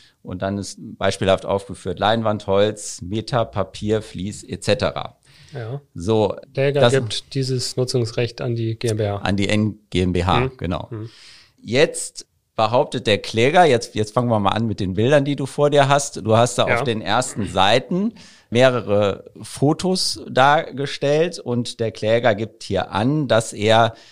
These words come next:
Speaker 1: derjenige ist, der diese Fotos aufgenommen hat und entsprechend halt der Urheber und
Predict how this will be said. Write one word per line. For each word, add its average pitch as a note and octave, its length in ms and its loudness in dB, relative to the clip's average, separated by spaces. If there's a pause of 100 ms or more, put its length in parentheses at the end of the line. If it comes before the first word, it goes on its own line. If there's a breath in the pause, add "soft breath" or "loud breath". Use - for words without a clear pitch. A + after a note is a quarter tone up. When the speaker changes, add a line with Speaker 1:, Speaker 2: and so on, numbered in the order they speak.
(260 loud breath)
Speaker 1:
derjenige A2 720 0
ist, G#2 260 -4
der G2+ 120 2
diese G#2 540 2 (300)
Fotos G#2+ 440 -4
aufgenommen B2 720 2
hat B2 220 0
und G#2 200 -6
entsprechend G2 640 -2
halt F#2+ 300 2
der E2+ 320 0 (580)
Urheber C#3+ 880 4
und A2 540 -2